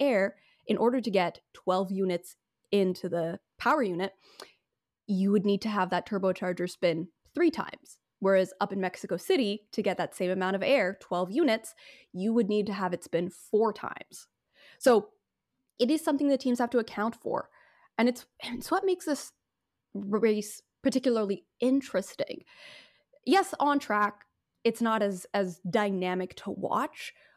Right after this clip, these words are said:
but if you're listening into their radio messages, if you have something like multi-viewer where you actually get to see the transcript of everything they're discussing,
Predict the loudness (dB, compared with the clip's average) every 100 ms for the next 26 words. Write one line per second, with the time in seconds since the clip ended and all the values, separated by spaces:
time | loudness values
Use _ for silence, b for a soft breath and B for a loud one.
0 | -2 2 2 4 2 2 0 0 0 2
1 | 2 2 2 0 0 0 -2 -4 0 0
2 | 0 -4 -4 -2 -2 -2 -6 -4 -4 -4
3 | 0 0 0 -2 0 0 0 0 0 0
4 | -2 -2 -4 -4 -6 -6 -6 -6 -6 -4
5 | -4 -6 -8 -8 -10 -2 -2 0 -2 -2
6 | -2 -2 -4 -4 -6 -2 -4